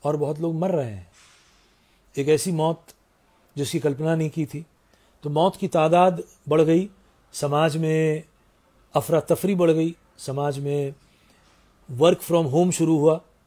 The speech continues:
और इस work from home के ज़रिए बहुत लोगों की नौकरियां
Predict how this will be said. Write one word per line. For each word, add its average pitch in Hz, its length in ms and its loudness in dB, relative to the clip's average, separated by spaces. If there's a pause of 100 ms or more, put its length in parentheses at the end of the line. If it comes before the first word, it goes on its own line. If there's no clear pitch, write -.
(380)
और 151 140 0
इस 190 260 0
work 180 220 2
from 170 260 -2
home 170 260 0
के 170 80 0
ज़रिए 160 260 2
बहुत 151 280 0
लोगों 160 200 0
की 151 100 -6
नौकरियां 139 440 -4